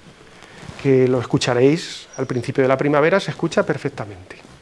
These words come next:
Yo cuando, yo cuando escucho el primer autillo me da una alegría, digo, "Ya están aquí", porque además es que empiezan a cantar desde que llegan, y, y con su canto monótono, pero oye, que me da gusto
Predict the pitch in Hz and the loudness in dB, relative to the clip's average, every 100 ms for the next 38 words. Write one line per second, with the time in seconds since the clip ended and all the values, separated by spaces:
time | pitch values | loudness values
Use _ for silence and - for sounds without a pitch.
0 | - - - _ _ _ _ - _ _ | -20 -20 -20 _ _ _ _ -20 _ _
1 | _ _ - 135 147 160 160 156 156 131 | _ _ -4 0 2 2 2 0 -4 0
2 | 151 175 175 170 175 165 160 156 151 143 | 2 2 0 -2 0 0 0 0 0 -2
3 | 175 190 180 131 139 165 165 160 190 - | -2 0 0 0 0 0 0 0 0 -4
4 | - - 190 - - - - - - - | -18 -20 -20 -20 -20 -20 -20 -20 -20 -16
5 | - 151 151 165 175 156 135 139 - - | 0 2 4 4 4 2 0 -4 -6 -16
6 | - - - - - - - 135 135 175 | -20 -20 -20 -20 -20 -20 -6 -2 2 2
7 | 185 190 185 175 170 165 151 156 202 214 | 2 2 2 2 2 0 -2 0 2 2
8 | - - _ _ - 135 131 139 139 131 | -2 -12 _ _ -8 -4 -2 0 0 -2
9 | 98 101 - - - 127 117 - - 135 | -8 -18 -20 -16 -12 -12 -12 -14 -14 -8
10 | 143 - 143 156 156 151 147 170 190 208 | -6 -4 -2 -2 -2 -4 -2 -2 0 2
11 | 254 - - - - - - - - - | 0 -2 -20 -20 -20 -20 -20 -20 -14 -8
12 | 123 135 151 135 123 131 180 - - | -2 0 0 -2 -2 0 0 0 -6